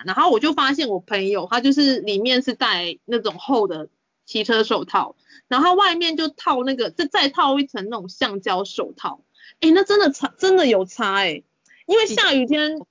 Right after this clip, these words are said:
Speaker 1: 下雨天我的那个骑车的手套会，会渗水嘛。
Speaker 2: 嗯。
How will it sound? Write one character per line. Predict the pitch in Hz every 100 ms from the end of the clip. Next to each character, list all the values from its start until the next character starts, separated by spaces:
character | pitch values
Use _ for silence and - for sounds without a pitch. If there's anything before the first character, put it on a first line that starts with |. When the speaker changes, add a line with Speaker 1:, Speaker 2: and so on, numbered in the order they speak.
| _ _
Speaker 1:
下 | - 381
雨 | 262
天 | 294 320
我 | 277 214
的 |
那 | 233
个 | 277
骑 | 254 233
车 | 247 247
的 | 220
手 | 190
套 | 185 214 208
会， | 254 226 185 165 _
会 | - 262
渗 | - 240 185
水 | - 151 92
嘛。 | 90 _ _ _ _ _
Speaker 2:
嗯。 | 240 226 175 -